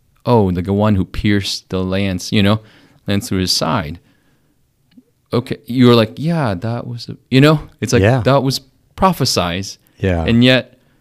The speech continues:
Speaker 1: the person that was, you know, doing that was,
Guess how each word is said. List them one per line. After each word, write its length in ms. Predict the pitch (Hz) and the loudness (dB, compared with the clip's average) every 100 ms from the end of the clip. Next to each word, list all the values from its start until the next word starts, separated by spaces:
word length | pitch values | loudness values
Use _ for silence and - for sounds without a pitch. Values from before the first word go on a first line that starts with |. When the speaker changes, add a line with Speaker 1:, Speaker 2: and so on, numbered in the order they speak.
| _ _ _ _ _ | _ _ _ _ _
Speaker 1:
the 80 | - | -16
person 360 | - 135 - 127 | -4 -4 -2 -2
that 100 | 117 | -2
was, 140 | 113 - | -4 2
you 80 | 156 | 4
know, 260 | 143 120 - - | 4 2 -12 -2
doing 320 | 123 139 127 | 2 4 4
that 380 | 95 85 - - | 0 -2 -8 -10
was, 380 | 98 92 - | -6 -6 -6